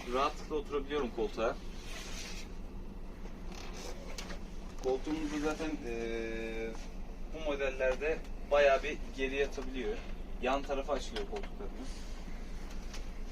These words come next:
İsterseniz bir de televizyonlarımızı gösterelim. Televizyonlarımız dokunmatik. Ee, biz sonradan taktırdık. Bildiğiniz üzere fabrika çıkışı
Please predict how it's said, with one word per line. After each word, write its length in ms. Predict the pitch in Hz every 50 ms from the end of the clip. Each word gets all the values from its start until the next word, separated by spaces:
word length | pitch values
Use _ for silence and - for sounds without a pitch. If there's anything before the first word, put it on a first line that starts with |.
| - - - - - - - - - - - - - - - - - - - - - -
İsterseniz 500 | - - 165 170 170 - 175 170 165 156 -
bir 40 | - 165
de 120 | 165 160 147 - -
televizyonlarımızı 720 | 151 143 147 151 156 - 156 156 156 151 156 156 156 156 156
gösterelim. 440 | - - - - - - - 127 - -
Televizyonlarımız 680 | - - - - 143 - - 151 151 151 151 156 160 - - - - - - - - - - -
dokunmatik. 580 | 143 147 147 - 170 165 160 160 - 160 160 - - - - - - - - - - - - - - - - - - - - - - - - -
Ee, 360 | 113 113 113 113 113 117 127
biz 100 | 135 -
sonradan 520 | - - 156 151 151 156 151 160 160 156
taktırdık. 580 | - 127 120 - 117 110 113 123 135 131 - 135
Bildiğiniz 360 | 139 131 135 143 151 147 139
üzere 240 | 131 139 143 143 139
fabrika 400 | - 147 139 135 139 - 143 139
çıkışı 420 | - - - - - 139 147 151